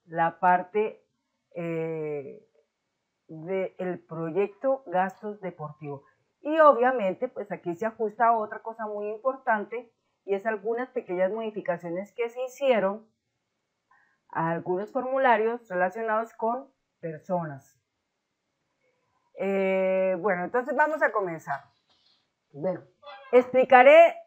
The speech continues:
primero que todo la parte de, del proyecto gasto educativo en lo que refiere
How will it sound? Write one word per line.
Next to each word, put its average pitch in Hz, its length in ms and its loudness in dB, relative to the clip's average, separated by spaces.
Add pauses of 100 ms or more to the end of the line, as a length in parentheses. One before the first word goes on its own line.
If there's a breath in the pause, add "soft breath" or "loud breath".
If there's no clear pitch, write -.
(240)
primero 254 360 0
que 254 120 4
todo 240 320 2
la 247 220 4
parte 190 360 2
de, 226 340 0
del 160 880 -6 (720)
proyecto 202 760 2 (340)
gasto 208 560 -2
educativo 180 840 -4 (920)
en 269 280 4
lo 277 180 6
que 277 140 2
refiere 262 720 0